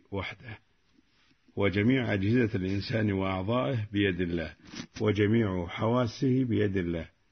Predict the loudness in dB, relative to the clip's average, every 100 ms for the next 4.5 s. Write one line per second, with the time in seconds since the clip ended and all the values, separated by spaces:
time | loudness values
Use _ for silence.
0 | _ _ _ -2 -2 0 0 0 2 0
1 | 2 0 2 0 0 -2 -2 0 0 0
2 | 2 2 2 0 0 -2 -2 -2 -2 -2
3 | 0 0 0 -2 -4 -4 -4 -2 -2 0
4 | -2 -2 -2 -4